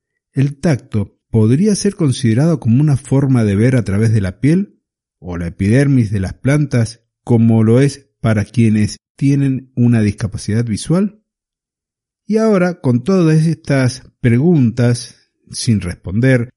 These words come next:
pero que nos invitan a la reflexión sobre si las plantas pueden ver, te comento que estas tienen distintos tipos de fotorreceptores para poder ver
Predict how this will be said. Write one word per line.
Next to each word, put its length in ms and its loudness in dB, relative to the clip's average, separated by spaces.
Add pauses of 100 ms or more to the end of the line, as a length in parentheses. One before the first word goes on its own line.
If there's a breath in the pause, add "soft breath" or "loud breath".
(100)
pero 220 0
que 100 0
nos 200 0
invitan 420 0
a 60 0
la 180 0
reflexión 880 -2 (260)
sobre 380 -2
si 140 -6
las 140 -8
plantas 420 -2
pueden 420 0
ver, 380 -6 (600)
te 140 -2
comento 500 0
que 300 0 (380)
estas 640 -2
tienen 360 0
distintos 800 0
tipos 360 0
de 120 2
fotorreceptores 1200 -2 (360)
para 320 0
poder 380 2 (200)
ver 640 -2